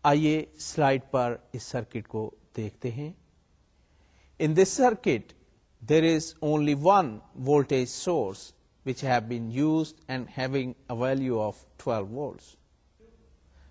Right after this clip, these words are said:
Now rest are resistance connections۔ And we want to calculate the current I naught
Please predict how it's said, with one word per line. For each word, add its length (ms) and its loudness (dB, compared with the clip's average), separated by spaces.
Now 180 4
rest 340 4
are 260 6
resistance 760 -6
connections۔ 800 -6
And 140 0
we 180 6
want 280 8
to 80 -4
calculate 680 2
the 180 -2
current 420 2
I 220 4
naught 640 0